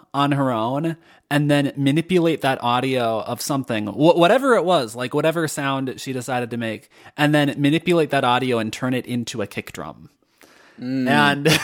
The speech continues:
Speaker 2: Mm-hmm.
Speaker 1: how, how would
Speaker 2: Yeah.
Speaker 1: you even go about doing that, you know?
Speaker 2: So
Speaker 1: Like, what would you
Speaker 2: I think, um, well, if, if you're looking at, uh, completely synthesized kicks, which are, like,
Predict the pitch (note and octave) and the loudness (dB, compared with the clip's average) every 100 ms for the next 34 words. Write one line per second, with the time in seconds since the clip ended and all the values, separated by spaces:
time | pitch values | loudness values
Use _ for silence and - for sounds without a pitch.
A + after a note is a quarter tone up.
0 | - - - - F#4+ B2 C3+ C3+ E3+ F3+ | -6 -12 -12 -10 0 2 4 2 4 2
1 | A#3+ A#3 - A3 C4 A3 C4+ G#3+ A3 G#3+ | 2 0 -2 2 4 4 0 0 -2 -2
2 | F3 F#3+ F#3 G#3 D3+ B2 C#3 F3 F3 - | -2 -2 0 0 -2 -4 0 2 2 2
3 | - _ - - _ A#2 D3+ G3 B3 F3 | -8 _ -20 -20 _ -4 2 6 6 4
4 | A#2 F#2+ F#2+ - - D3 C3+ C#3 E3+ G3+ | -4 -4 -6 -8 -4 -2 -2 -2 -2 -2
5 | F#3+ _ _ _ - - C3 C3 B2+ B2 | -6 _ _ _ -12 2 4 6 6 2
6 | C#3 D#3+ D3+ F#3 F3+ E3+ D#3+ D3 B2+ _ | 2 -2 0 -2 0 0 2 0 -4 _
7 | _ _ _ _ - C3+ - E3+ D#3+ - | _ _ _ _ -2 -2 0 -2 -2 -4
8 | B2+ A#2+ A2 G#2+ G#2+ _ _ _ _ _ | -2 -2 -4 -6 -10 _ _ _ _ _
9 | _ G#2 C#3+ C#3 C#3 C#3 - C3+ C#3 C3+ | _ -2 2 2 2 0 0 -8 -2 -2
10 | C#3 D#3+ F#3+ F3+ D3 - - _ _ _ | 0 -2 -2 -2 -4 -6 -14 _ _ _
11 | - A#2+ A2 G#2 - A#2+ - - D3 E3 | -6 -2 0 -2 -4 -8 -8 -4 2 2
12 | F3 E3 D3+ - D3 C#3 B2 B2 A#2 A2+ | 4 0 0 -2 -4 -4 -2 0 2 0
13 | G#2+ - _ _ - C3 - - - A#2 | -4 -12 _ _ -8 -6 -6 -10 -10 -8
14 | G#2+ G#2+ G#2 G2+ F#2+ | -6 -4 -2 -2 -6